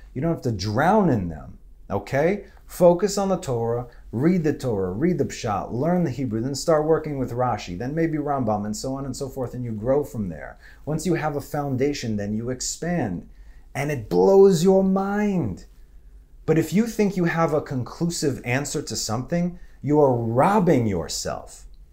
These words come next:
This is what I'm saying. You're like, "Oh, there's the answer. I know the answer. It's done. That's it." What did you gain from that? You gained nothing. Remember, it's not about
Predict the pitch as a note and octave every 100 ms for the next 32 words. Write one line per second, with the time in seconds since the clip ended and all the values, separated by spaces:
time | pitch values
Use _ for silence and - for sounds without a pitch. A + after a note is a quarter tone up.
0 | - - - G3+ G3+ F3 D#3+ C#3 B2+ G#3
1 | F#3+ D3+ D3 D3 G#3+ A#2+ - - - F3+
2 | F3+ D#3+ E3 D#3+ D#3 D#3 B2+ C3+ C#3 B2+
3 | B2+ A#2+ A#2 E2+ E2 F#2 E2+ C#2+ - -
4 | - - F2+ A2 A2 - - D#2 - -
5 | - - - - - - - D3+ A#3+ A#3
6 | G3 F#3 D#4+ A3 - F2 C#2+ C#2 D#3 F#3
7 | G#3 G3+ C3+ F3+ B3+ - D2+ F#2 C#3 B3
8 | D3 G#2+ - D#3 A3 G3 F3 D3+